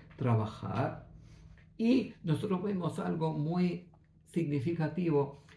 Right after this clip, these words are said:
en la bendición de los sacerdotes, en el Birkat Kohanim.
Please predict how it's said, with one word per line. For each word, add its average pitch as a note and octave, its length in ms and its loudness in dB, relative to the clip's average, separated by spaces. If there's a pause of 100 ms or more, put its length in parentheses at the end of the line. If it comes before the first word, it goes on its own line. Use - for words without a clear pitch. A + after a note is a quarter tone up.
(100)
en D#3+ 160 2
la D#3 80 2
bendición C#3+ 720 2 (280)
de C#3 260 6
los C#3+ 320 0
sacerdotes, A#2 760 0
en A#2 120 4
el A2+ 80 6
Birkat A#2+ 480 2
Kohanim. F#2+ 480 2